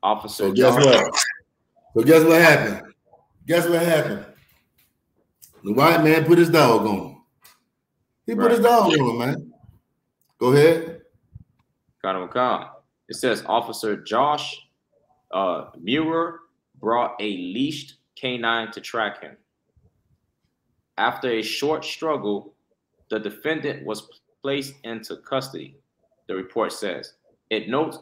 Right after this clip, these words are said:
Speaker 1: he was unable to make any statements after his right, after his rights were read, but it doesn't say why.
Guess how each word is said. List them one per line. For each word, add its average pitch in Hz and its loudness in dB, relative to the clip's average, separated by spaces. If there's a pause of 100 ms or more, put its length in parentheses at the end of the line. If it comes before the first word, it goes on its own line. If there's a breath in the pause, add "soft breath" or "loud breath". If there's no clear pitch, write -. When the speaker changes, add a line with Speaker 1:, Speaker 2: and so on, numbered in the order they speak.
Speaker 1:
he - -10
was 113 -4
unable 110 -8
to - -12
make 110 -8
any 131 -6
statements 110 -10
after 101 -8
his 92 -14
right, 104 -4 (1040)
after 110 -2
his 107 -10
rights 120 -6
were 110 -4
read, 104 -6 (400)
but 101 -4
it 82 -8
doesn't 107 -4
say 101 -6
why. 90 -4